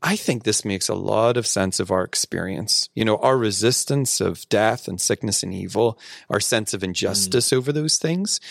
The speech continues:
Speaker 1: So that narrative for me rings true. It's what kind of insight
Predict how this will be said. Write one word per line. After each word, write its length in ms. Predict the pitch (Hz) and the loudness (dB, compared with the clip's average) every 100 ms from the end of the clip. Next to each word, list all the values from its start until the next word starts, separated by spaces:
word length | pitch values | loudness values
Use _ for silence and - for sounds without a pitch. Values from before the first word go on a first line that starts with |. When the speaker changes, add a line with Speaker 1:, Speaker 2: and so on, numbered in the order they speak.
| - | -4
Speaker 1:
So 140 | 127 | 2
that 160 | 156 120 | 2 2
narrative 420 | 120 127 135 143 | 2 4 4 2
for 120 | 143 | 0
me 140 | 139 123 | 0 2
rings 440 | 101 101 101 - | 0 -2 -2 -2
true. 320 | - 95 92 | -2 -2 -2
It's 260 | 95 - - - | -2 -2 -4 0
what 220 | 160 - | 0 2
kind 160 | 160 | -2
of 80 | 120 | 0
insight 480 | 123 113 - 139 | -2 -4 0 0